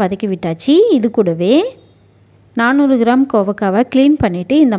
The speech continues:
மாதிரி ரவுண்டாக கட் பண்ணி எடுத்து வச்சுருக்கேன். அதையும் இதோட சேர்த்துடலாம்.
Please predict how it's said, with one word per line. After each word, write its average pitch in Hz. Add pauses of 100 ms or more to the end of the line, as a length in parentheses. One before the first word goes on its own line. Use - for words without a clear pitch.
மாதிரி 220
ரவுண்டாக 208
கட் -
பண்ணி 208
எடுத்து 185
வச்சுருக்கேன். 277
அதையும் 214
இதோட 180 (120)
சேர்த்துடலாம். 180